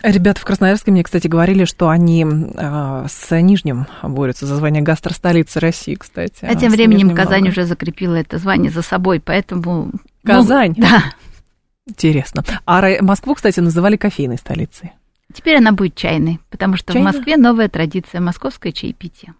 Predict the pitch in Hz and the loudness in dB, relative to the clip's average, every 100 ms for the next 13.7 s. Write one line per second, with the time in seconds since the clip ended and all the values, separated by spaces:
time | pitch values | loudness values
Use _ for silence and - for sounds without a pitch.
0 | _ _ 180 165 180 147 120 147 - - | _ _ 0 4 4 2 -2 -6 -10 -10
1 | 220 - 269 190 233 311 359 427 302 190 | -8 0 2 4 2 2 2 2 2 2
2 | - 185 190 185 190 190 226 - 359 - | 2 2 0 -2 -4 -4 -4 0 2 0
3 | - - 233 262 311 285 226 202 202 202 | -4 -4 4 6 6 6 4 0 2 2
4 | 220 254 220 - 160 302 - 262 - - | 4 4 2 0 0 0 0 -2 -2 -6
5 | - - 359 254 - 196 202 196 214 269 | -8 -6 -4 -2 2 4 4 2 0 0
6 | 277 269 277 285 233 240 226 - - 226 | 0 0 0 0 -2 0 0 -2 0 2
7 | 214 233 320 294 190 - 202 190 185 180 | 2 2 0 -2 -6 -2 2 2 2 2
8 | 170 170 208 185 190 254 - 190 175 - | 0 2 0 2 2 0 0 -2 0 2
9 | 269 - - 180 180 175 170 175 180 - | 0 0 -2 2 4 4 2 0 -4 0
10 | 185 160 151 190 294 - - - _ _ | 2 2 2 2 0 -10 -18 -20 _ _
11 | _ 185 170 170 269 - - - _ _ | _ 0 2 2 0 -2 -18 -20 _ _
12 | _ _ _ 208 202 202 202 202 208 240 | _ _ _ 2 4 4 4 2 4 4
13 | 247 - 190 185 170 165 | 2 0 0 2 2 -2